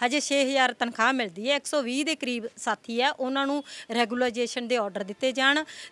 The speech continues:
ਤੇ ਇੱਕ ਸੌ ਪੰਤਾਲੀ ਅਧਿਆਪਕ ਹੈ ਜਿਹੜੇ ਕਿ, ਜਿਨ੍ਹਾਂ ਦੇ ਦਸ ਸਾਲ ਹਜੇ ਕੰਪਲੀਟ ਨਹੀਂ ਹੁੰਦੇ, ਜਿਹੜੀ ਇਹਨਾਂ ਨੇ ਸ਼ਰਤ ਲਾਈ ਹੈ। ਉਹਦੇ ਵਿੱਚ ਫਲੋਰ ਮੀਟਿੰਗ ਕੀਤੀ ਸੀ ਮੁੱਖ ਮੰਤਰੀ ਨੇ ਉਹਨਾਂ ਦੇ ਨਾਲ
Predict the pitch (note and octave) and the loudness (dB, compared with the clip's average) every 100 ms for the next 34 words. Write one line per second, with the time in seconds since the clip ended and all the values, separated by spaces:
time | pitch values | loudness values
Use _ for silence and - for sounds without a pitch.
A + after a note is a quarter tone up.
0 | - C#4+ D4+ C4+ - D#4 C#4+ C4 B3+ A#3+ | 0 2 2 0 0 0 0 2 2 2
1 | C#4 D4 D4 C#4+ C4 A#3+ C4 C4+ B3 C#4 | 2 2 4 2 0 -2 0 0 2 2
2 | D4+ C#4+ D4 B3 C4+ C#4+ D4 B3+ B3 B3 | 0 -2 -2 -2 -2 -2 0 0 0 0
3 | A#3+ A3+ A#3 B3+ B3 G#3+ C4 C4 B3 A3 | 0 0 -4 -2 -2 2 0 0 -4 -6
4 | B3+ B3 A#3+ B3+ D4 D4 C#4 D#4 - - | -6 -4 -2 0 0 0 -2 -2 -4 -8
5 | - G3 F3 F3+ G#3+ - - - - C#4 | -10 -10 -10 -12 -14 -14 -18 -18 -4 0
6 | D#4 F4+ E4 - D#4 D#4 D#4 D#4 - B3+ | 4 4 4 4 4 6 4 2 -2 2
7 | B3+ B3 C4 C#4 C#4 C4+ B3 B3 B3 C4+ | 6 8 8 6 4 2 0 0 2 0
8 | B3 C#4 C4 D4 A#3+ B3 A#3 A3+ A#3+ C4 | -2 -6 -4 -2 -2 -4 -4 -4 -4 -2
9 | D4+ C#4 D#4 D4+ A#3+ G3+ A3+ | -2 0 2 2 0 0 0